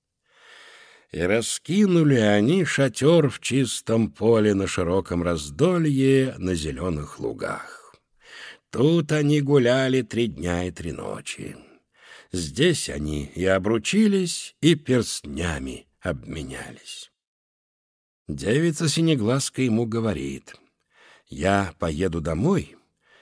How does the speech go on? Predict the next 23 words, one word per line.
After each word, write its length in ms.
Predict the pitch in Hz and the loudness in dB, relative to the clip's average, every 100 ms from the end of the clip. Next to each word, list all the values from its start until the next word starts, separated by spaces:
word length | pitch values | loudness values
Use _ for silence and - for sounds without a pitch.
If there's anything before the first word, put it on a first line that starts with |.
| _ | _
и 180 | 80 98 | -6 -6
ты 420 | - 87 110 110 - | -4 0 0 0 -6
поезжай 600 | 113 117 113 87 101 98 | -2 2 2 2 0 0
домой, 480 | 85 90 78 - - - - | 0 0 -2 -6 -14 -20 -6
да 200 | 90 120 | 0 2
смотри, 560 | - 107 131 - 117 | 2 2 2 2 2
никуда 420 | 135 127 131 95 110 | 4 2 0 0 0
не 140 | 104 | -2
сворачивай. 800 | - 95 80 87 - - - - _ _ _ _ - - - | -4 -4 -4 -6 -6 -10 -12 -14 _ _ _ _ -20 -20 -14
Через 440 | - 101 120 - | -4 -2 0 -2
три 180 | - 117 | -2 -2
года 400 | 104 131 127 131 | 2 2 2 0
жди 260 | 98 80 127 | 0 0 2
меня 280 | 120 117 110 | 4 2 -2
в 80 | |
своем 420 | - 104 87 90 87 | -4 -2 -2 -2 -4
царстве». 720 | - 80 - - - - - _ _ _ _ _ _ _ _ _ | -6 -6 -8 -10 -12 -14 -16 _ _ _ _ _ _ _ _ _
Сели 460 | - - 104 117 120 | -12 -4 2 4 4
они 220 | 127 127 | 2 2
на 100 | 127 | 0
коней 560 | 123 123 123 123 120 - _ _ | 0 -2 0 -2 -4 -10 _ _
и 140 | 85 90 | -6 -4
разъехались. 1120 | 117 101 - - - - - - - - | -4 -6 -8 -8 -10 -14 -18 -20 -20 -20